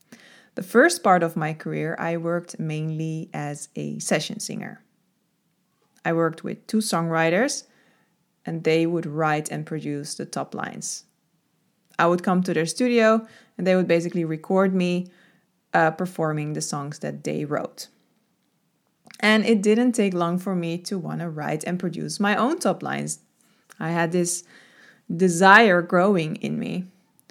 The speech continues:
But it took me years to make this a reality, literally years. Because, to be honest, what was holding me back at the time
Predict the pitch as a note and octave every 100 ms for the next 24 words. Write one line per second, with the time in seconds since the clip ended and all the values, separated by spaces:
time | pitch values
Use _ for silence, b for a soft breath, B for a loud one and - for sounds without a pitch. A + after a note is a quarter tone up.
0 | b b b b b b - A#3+ D4+ A#3
1 | A3+ B B B - - A#3 - D4 D#4+
2 | E4+ D#4+ - E4+ A3+ B3 D#4+ D#4 B3+ A3+
3 | - - F3+ D#3+ E3 D#3 D3+ D3+ D3+ D3
4 | C#3+ D3+ - D3+ - _ - F3 A3+ C4+
5 | B3 A3 G3+ G3 G3+ _ _ F#3+ D#3 D#3+
6 | E3 C#3 - - - _ b b b b
7 | b b b b b b b _ _ _
8 | _ _ - G#3 A3 E4 D4+ G#3+ G#3 -
9 | G#3+ - B3+ F#3 E3+ F#3 - _ _ _
10 | _ _ _ _ _ _ _ _ _ _
11 | _ _ _ - F#3 A3 B3+ G#3 A3 B3+
12 | B3+ A3 F3 F3 F#3 E3+ E3 D#3+ - D3
13 | D3 F3